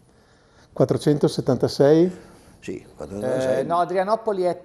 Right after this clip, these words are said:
Speaker 1: No, no, no, dicevo, fine
Speaker 3: tre sessantotto.
Speaker 1: dell'impero.
Speaker 2: No,
Speaker 3: Sì, sì, sì.
Speaker 2: Adrianopoli dove viene anche ammazzato.
Speaker 1: Vabbè, non faccia-,
Speaker 3: Valente,
Speaker 1: non
Speaker 3: sì.
Speaker 1: facciamo i furbi che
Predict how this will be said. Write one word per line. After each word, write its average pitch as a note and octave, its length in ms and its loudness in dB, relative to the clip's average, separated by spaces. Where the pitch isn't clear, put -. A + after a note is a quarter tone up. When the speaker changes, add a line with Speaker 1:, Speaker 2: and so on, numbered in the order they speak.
Speaker 1:
No, F3+ 180 0
no, G3+ 220 2
no, F#3 160 2
dicevo, E3+ 300 2
fine F3 240 -2
Speaker 3:
tre - 20 0
sessantotto. D#3+ 60 4
Speaker 1:
dell'impero. D#3 400 2
Speaker 2:
No, D3 120 2
Speaker 3:
Sì, C#3+ 80 -2
sì, - 60 -12
sì. - 80 -10
Speaker 2:
Adrianopoli A#2 480 0
dove A2 200 2
viene G#2 280 0
anche G2+ 180 -2
ammazzato. F2 380 -2
Speaker 1:
Vabbè, E3 420 0
non D#3+ 120 4
faccia-, C3 180 2
Speaker 3:
Valente, G#2+ 300 -2
Speaker 1:
non E3 100 4
Speaker 3:
sì. E3+ 60 2
Speaker 1:
facciamo F3+ 260 2
i D3 60 2
furbi D3+ 340 2
che - 60 0